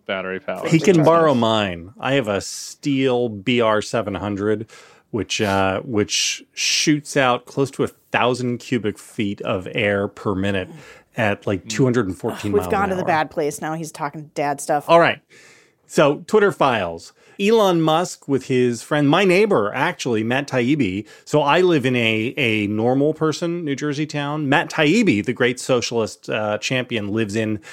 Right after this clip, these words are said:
Speaker 2: the most expensive and fanciest town in our county in New Jersey,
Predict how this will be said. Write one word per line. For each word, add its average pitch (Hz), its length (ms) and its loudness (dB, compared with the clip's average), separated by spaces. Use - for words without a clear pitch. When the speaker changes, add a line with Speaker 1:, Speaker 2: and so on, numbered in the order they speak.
Speaker 2:
the 135 120 4
most 156 400 4
expensive 139 540 0
and 117 140 -2
fanciest 156 720 0
town 92 460 -4
in 147 180 -6
our 98 140 -6
county 107 640 -10
in 107 160 -8
New 92 120 -10
Jersey, 87 460 -10